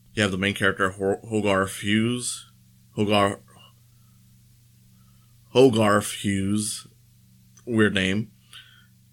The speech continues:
Uh, who basically is just, like, the weird kid. He doesn't have friends. His mom is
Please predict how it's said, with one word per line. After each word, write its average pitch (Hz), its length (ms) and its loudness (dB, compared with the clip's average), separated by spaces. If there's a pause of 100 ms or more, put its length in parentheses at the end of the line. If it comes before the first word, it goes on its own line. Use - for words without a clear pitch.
(120)
Uh, 92 520 2 (440)
who 131 220 0
basically 110 760 2
is 95 340 0 (140)
just, - 260 -4
like, 95 160 -2
the 92 60 -6
weird 95 340 2
kid. 95 440 2
He 95 140 -6
doesn't 92 260 -4
have 90 140 -4
friends. 95 640 0
His 90 100 -8
mom 90 280 -4
is 90 200 -6